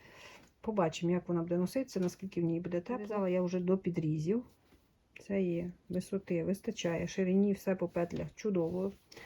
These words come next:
по розрахунках. Е, буду робити підрізи невеликі.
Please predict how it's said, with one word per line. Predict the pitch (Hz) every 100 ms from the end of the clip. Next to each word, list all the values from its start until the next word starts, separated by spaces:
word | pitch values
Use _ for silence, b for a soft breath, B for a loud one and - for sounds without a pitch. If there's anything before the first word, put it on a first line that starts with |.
| B B _
по | -
розрахунках. | 220 214 226 - 240 240 240 - b b b b b _
Е, | 196
буду | 185 190 196 208 208 185 180 _ _ _ _
робити | 202 196 180 175 -
підрізи | 185 196 233 285 294 302 - - _ _ -
невеликі. | 240 240 240 247 240 -